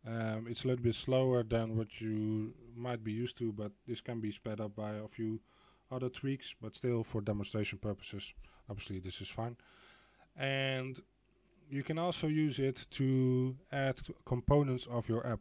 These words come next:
So I'll be exiting out it by pressing Control C. And when I use Yo Angular route and cookies, I will be adding a route called cookies.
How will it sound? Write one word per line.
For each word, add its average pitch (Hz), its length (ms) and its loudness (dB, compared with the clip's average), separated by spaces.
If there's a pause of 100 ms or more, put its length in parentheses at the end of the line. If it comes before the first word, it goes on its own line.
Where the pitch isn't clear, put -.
So 104 260 -6
I'll 104 80 -4
be 104 180 -6 (300)
exiting 107 400 -6
out 107 200 -6
it 104 100 -10
by 101 120 -6 (180)
pressing 107 300 -8
Control 104 360 -6
C. 170 240 -2 (920)
And 117 420 -2
when 127 180 -2
I 120 140 0
use 113 380 0 (180)
Yo 120 360 -2 (100)
Angular 104 680 -6 (160)
route 117 600 -8 (920)
and 101 440 -8 (1000)
cookies, 117 720 -6 (1400)
I 123 160 4
will 120 220 4
be 117 500 0
adding 147 500 0
a 120 60 -2
route 107 640 0
called 107 260 -2
cookies. 190 460 0